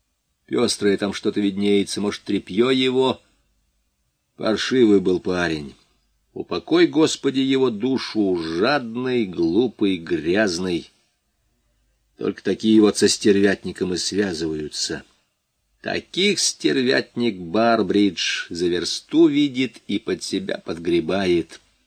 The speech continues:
Ну, а вообще-то зона не спрашивает, плохой ты или хороший, и спасибо тебе, выходит, слизняк, дурак ты был. Даже имени настоящего твоего никто не помнит, а умным людям...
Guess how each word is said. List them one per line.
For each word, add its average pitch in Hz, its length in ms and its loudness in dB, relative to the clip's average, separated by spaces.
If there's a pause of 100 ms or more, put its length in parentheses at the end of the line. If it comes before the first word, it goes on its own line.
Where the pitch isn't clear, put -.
(960)
Ну, 247 160 -2
а 254 120 0
вообще-то 156 520 2
зона 143 260 2
не 104 140 2
спрашивает, 101 600 0
плохой 170 440 4
ты 156 180 2
или 101 120 0
хороший, 95 640 4
и 98 240 -2
спасибо 220 640 0
тебе, 185 300 0
выходит, 139 540 2
слизняк, 110 840 0
дурак 98 720 2
ты 139 220 -2
был. 139 400 2 (1000)
Даже 85 320 2
имени 147 380 4
настоящего 117 720 2
твоего 95 340 4
никто 92 280 -2
не 87 160 -4
помнит, 135 520 -2
а 98 280 -2
умным 139 500 0
людям... 92 680 0